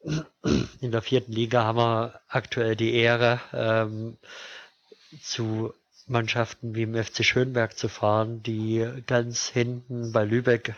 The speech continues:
ähm, liegen. Ähm, und das ist natürlich eine absolute Ochsentour für uns aus Thüringen. Ähm, und, und dann eben zu einem Gegner,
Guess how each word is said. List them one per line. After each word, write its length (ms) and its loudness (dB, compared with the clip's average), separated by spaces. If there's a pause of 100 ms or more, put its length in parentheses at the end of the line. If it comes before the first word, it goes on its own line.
(160)
ähm, 680 -2
liegen. 580 -2 (720)
Ähm, 540 2 (1000)
und 600 0
das 160 0
ist 100 -8
natürlich 420 0
eine 220 0
absolute 760 0 (200)
Ochsentour 840 -2
für 280 4
uns 220 0
aus 200 0
Thüringen. 500 2 (840)
Ähm, 640 0
und, 320 -2
und 440 -4
dann 200 2
eben 260 -4
zu 160 -6
einem 220 -2 (280)
Gegner, 640 2